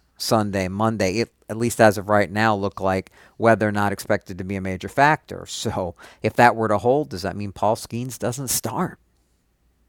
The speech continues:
That's a big deal. That's a big challenge again for L S U to deal with, and it could be another situation where we don't know who L S U starter is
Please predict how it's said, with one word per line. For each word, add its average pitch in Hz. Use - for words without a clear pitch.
That's -
a 214
big 147
deal. 117
That's -
a 151
big 135
challenge 120
again 110
for 101
L 117
S 110
U 117
to 101
deal 110
with, 104
and 101
it 104
could 107
be 107
another 104
situation 101
where 98
we 101
don't 101
know 101
who 101
L 98
S -
U 101
starter 98
is 95